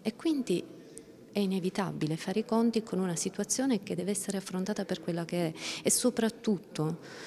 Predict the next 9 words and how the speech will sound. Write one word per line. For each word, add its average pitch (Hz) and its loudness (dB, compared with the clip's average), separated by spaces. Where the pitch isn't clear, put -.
eh, 165 4
bisogna 196 2
evitare 165 0
che - -4
i 175 4
minori, 175 4
eh, 180 0
rimangano 214 4
imbrigliati, 202 2